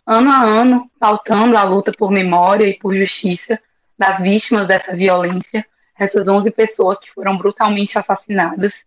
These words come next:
Então, dando continuidade à nossa discussão, a gente queria ouvir de vocês como tem se dado, ao longo desses seis anos,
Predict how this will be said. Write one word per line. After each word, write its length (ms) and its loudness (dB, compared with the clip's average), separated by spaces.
Então, 840 2
dando 240 2
continuidade 760 2
à 60 2
nossa 260 -2
discussão, 840 -2
a 100 -2
gente 220 0
queria 300 4
ouvir 240 2
de 140 0
vocês 640 2
como 240 0
tem 160 2
se 180 -2
dado, 460 2
ao 140 2
longo 220 0
desses 500 -2
seis 320 0
anos, 460 0